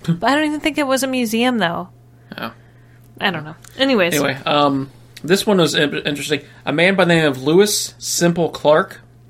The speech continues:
Speaker 2: Okay.
Speaker 1: The inventor, uh, probably, probably one of the most influential people in America, in the American automotive industry. He was the inventor of the drive shaft.
Speaker 2: Well, that's important.
Speaker 1: The inventor of the spark plug.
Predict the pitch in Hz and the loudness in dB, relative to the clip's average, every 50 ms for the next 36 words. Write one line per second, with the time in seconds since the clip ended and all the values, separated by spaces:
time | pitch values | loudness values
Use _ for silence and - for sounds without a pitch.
0 | - - - - 196 - 185 185 220 277 - - - - - - - - - - | -20 -16 -12 -12 -10 -6 -6 -6 -6 -6 -10 -16 -20 -20 -20 -20 -20 -20 -20 -20
1 | - - 127 156 165 160 156 147 131 147 165 185 190 - 202 202 202 202 202 - | -14 -10 -6 -2 -2 0 0 -2 0 0 2 2 2 2 2 2 2 2 -2 -6
2 | - - - 143 - - - - 269 285 - 415 - - 226 - - 415 440 415 | -8 -2 -2 0 0 -2 -4 -2 -2 0 0 -2 -4 -8 -14 -6 -2 0 0 2
3 | 330 190 180 170 156 151 - 160 175 170 - 156 151 151 165 - 131 - - 139 | 2 4 4 4 2 2 2 0 0 0 0 0 0 0 0 -2 -4 -4 -2 -2
4 | 139 135 135 127 127 131 135 - - - - - - - - 131 135 131 127 131 | -2 -2 -2 -6 -8 -8 -10 -12 -20 -20 -20 -20 -12 -6 -4 -2 -2 0 0 2
5 | 139 135 131 127 135 131 127 135 135 139 135 139 120 123 131 135 123 117 120 131 | 2 2 0 -2 -4 -4 -2 0 0 0 0 -2 -2 -2 -2 -2 -2 -4 -6 -8
6 | 127 120 107 110 98 101 110 - - - 101 117 - - - - - - - - | -8 -8 -10 -12 -12 -12 -12 -12 -10 -10 -12 -12 -14 -16 -20 -20 -20 -20 -20 -20
7 | - - _ - - - - - - - 143 156 165 156 151 160 151 143 139 139 | -20 -20 _ -20 -20 -20 -20 -18 -8 -2 0 2 2 2 2 2 0 2 2 2
8 | 156 170 185 185 - 143 - 139 117 131 147 139 139 139 127 - - - 104 101 | 2 2 2 2 2 0 -2 -2 0 2 2 2 2 0 -2 -4 -6 -6 -6 -6
9 | - - - - - - - - - - - - - - - - - - - - | -6 -8 -10 -12 -18 -20 -20 -20 -20 -20 -20 -20 -20 -20 -20 -20 -20 -20 -20 -8
10 | - - 220 226 226 233 233 240 240 269 247 233 - 196 185 - 196 196 - - | -2 0 2 2 4 4 2 2 2 0 -2 0 0 -2 -4 -4 -6 -10 -10 -6
11 | - 151 147 139 135 160 180 202 180 156 147 139 - - - - 165 190 196 - | -4 -2 0 2 2 4 4 4 4 2 2 0 0 -2 0 2 2 2 0 -2
12 | - - 127 117 98 87 - - | -8 -10 -8 -8 -8 -8 -10 -12